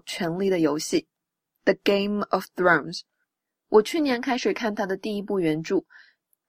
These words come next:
真的感觉比电视剧还精彩，而且可以帮我理解很多电视剧里之前没有留意到的小细节。刷完原著之后呢，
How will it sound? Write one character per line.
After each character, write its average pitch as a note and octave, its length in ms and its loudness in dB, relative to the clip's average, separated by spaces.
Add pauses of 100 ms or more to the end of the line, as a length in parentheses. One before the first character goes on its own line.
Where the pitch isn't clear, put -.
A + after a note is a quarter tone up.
(300)
真 D#4+ 160 4
的 E4+ 100 2
感 F#3+ 200 -4
觉 F#3 160 0
比 F#3 100 -2
电 B3+ 220 0
视 C4 100 -2
剧 B3 160 -2
还 F3+ 180 -2
精 D#3+ 220 -4
彩， - 240 -10 (880)
而 B3+ 100 6
且 D4 160 0
可 - 100 -4
以 B3 100 2
帮 A#3 260 0
我 G#3+ 160 -2
理 E3+ 160 -2
解 G3 160 0
很 F3 200 -4
多 F#3+ 240 -2 (240)
电 B3 160 2
视 B3+ 160 -4
剧 A#3+ 220 -2
里 F3+ 180 0
之 - 160 -8
前 G3+ 200 -2
没 G3 100 0
有 G3+ 160 2
留 D#3+ 180 4
意 A3 120 -6
到 G#3+ 160 2
的 G3 80 -2
小 F3+ 180 -4
细 A#3+ 240 -6
节。 - 240 -6 (520)
刷 C4 240 6
完 B3+ 120 6
原 A3 160 -2
著 A#3 160 2
之 A3+ 140 0
后 A#3+ 160 0
呢， G3 180 0